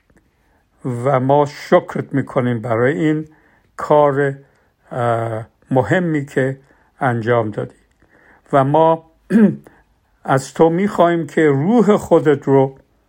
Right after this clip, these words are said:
در ما، اه، تجدید کن و اونهایی هم که تازه، اه، به تو ایمان آورده‌اند، اونها رو یک، ام،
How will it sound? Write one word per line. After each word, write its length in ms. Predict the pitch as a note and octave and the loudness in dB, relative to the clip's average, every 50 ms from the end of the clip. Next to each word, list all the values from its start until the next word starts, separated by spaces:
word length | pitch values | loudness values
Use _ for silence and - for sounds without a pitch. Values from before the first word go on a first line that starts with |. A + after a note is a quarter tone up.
| _ _ _ _ _ _ _ _ _ - | _ _ _ _ _ _ _ _ _ 0
در 200 | D3 C#3 C3+ C3 | 2 2 2 2
ما، 480 | C3 C#3 C#3+ D3 D3+ D3+ D3+ D#3 - _ _ _ _ _ _ _ _ _ - | 0 2 2 4 2 2 0 -4 -10 _ _ _ _ _ _ _ _ _ -8
اه، 440 | - C3 A#2+ B2 B2 B2 B2 C3+ C3 _ _ _ _ _ _ _ _ _ _ _ _ _ _ - | -4 -2 0 2 2 0 0 -4 -6 _ _ _ _ _ _ _ _ _ _ _ _ _ _ -2
تجدید 600 | - C#3 C3 C3+ - - - F#3 F#3+ G3 F#3+ - | 0 0 0 -2 -6 -8 -4 -2 -2 -2 -4 -6
کن 400 | - - F3 E3+ E3 D#3+ D#3+ D#3 - _ _ _ _ _ _ _ _ _ _ _ _ _ _ _ _ _ _ _ - - | -6 -2 0 0 0 0 -4 -6 -14 _ _ _ _ _ _ _ _ _ _ _ _ _ _ _ _ _ _ _ -10 -6
و 140 | C3 B2+ | 0 2
اونهایی 720 | D3+ D3 D#3 D#3 D3+ D3 D3+ C#3+ C#3+ E3 F3 F#3+ F#3+ F#3 F3 | 2 2 2 0 -2 -2 -2 -2 0 2 2 2 0 0 -2
هم 220 | E3+ D#3+ D3+ C#3 | -2 -2 -2 -4
که 240 | C3 - - D3+ C3+ | -8 -6 -2 -2 -2
تازه، 800 | C#3 - - - D3 C#3 C3+ A#2+ - - D3 D3+ D#3+ D#3+ D#3 D#3 - _ _ _ _ _ _ _ _ - | -4 -6 -4 0 2 2 2 0 -2 -2 0 2 2 0 -2 -4 -14 _ _ _ _ _ _ _ _ -10
اه، 480 | - C3 B2 B2 B2 B2 B2 B2 B2 A#2+ _ _ _ _ _ _ _ _ _ _ _ _ _ _ _ _ _ - | -4 -2 0 0 0 0 0 -2 -2 -4 _ _ _ _ _ _ _ _ _ _ _ _ _ _ _ _ _ -4
به 100 | C#3 C3+ | -4 -4
تو 180 | C3+ - E3 D3 | -2 2 2 2
ایمان 580 | C#3+ D#3+ D3 C3 C3 C3+ B2+ B2 B2+ B2 B2 | 2 2 0 -2 -2 -2 0 0 0 0 0
آورده‌اند، 920 | B2+ B2 A#2+ A#2 B2+ B2 A#2 A2 - B2 A2+ B2+ C#3 D3+ D#3+ D#3+ D#3 _ _ _ _ _ _ _ _ | 0 0 0 2 2 0 0 0 -2 -4 -2 0 0 0 -2 -4 -8 _ _ _ _ _ _ _ _
اونها 480 | - D#3+ D3+ D3+ C#3+ C3 - E3 E3+ F3 | -4 0 0 0 0 0 2 2 4 4
رو 200 | E3 F3 F3 E3 | 2 2 -2 -2
یک، 360 | D3+ C#3+ D3 D#3 D3+ D3+ - - - _ _ _ _ _ _ _ _ _ | -2 0 0 0 0 -2 -12 -20 -20 _ _ _ _ _ _ _ _ _
ام، 440 | - - B2+ A#2+ B2+ B2+ B2 B2 B2+ | -4 0 0 2 2 2 0 -2 -4